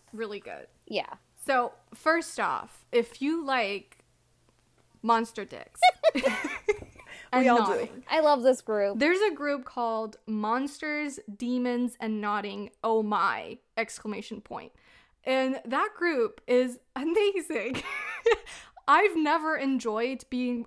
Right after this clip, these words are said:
Speaker 1: a part of a Facebook group more than this one.
Speaker 2: Yeah.
Speaker 1: It's just positivity. And
Speaker 2: Yeah.
Speaker 1: it's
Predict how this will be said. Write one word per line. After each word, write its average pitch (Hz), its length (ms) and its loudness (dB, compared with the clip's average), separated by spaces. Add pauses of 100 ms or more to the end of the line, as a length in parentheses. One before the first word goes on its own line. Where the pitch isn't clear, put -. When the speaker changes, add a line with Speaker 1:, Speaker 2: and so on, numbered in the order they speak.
Speaker 1:
a 233 60 -8
part 247 360 -2
of 226 160 -8
a 226 60 -10
Facebook 240 460 -8
group 254 360 -6
more 233 360 -2
than 226 220 -4
this 240 240 -8
one. 285 120 -4 (160)
Speaker 2:
Yeah. 196 400 2 (160)
Speaker 1:
It's 320 220 -2
just 440 240 2
positivity. 320 1120 0
And 233 80 -2
Speaker 2:
Yeah. - 100 4
Speaker 1:
it's 698 80 4